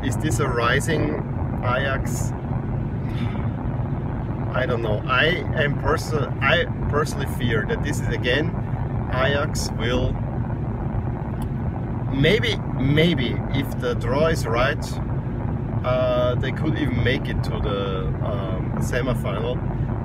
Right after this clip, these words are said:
I just think they, a lot of players will move on to bigger leagues.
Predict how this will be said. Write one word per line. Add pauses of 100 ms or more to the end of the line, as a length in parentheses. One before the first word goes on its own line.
(580)
I
just
think
they,
a
lot
of
players
will (460)
move
on
to
bigger
leagues.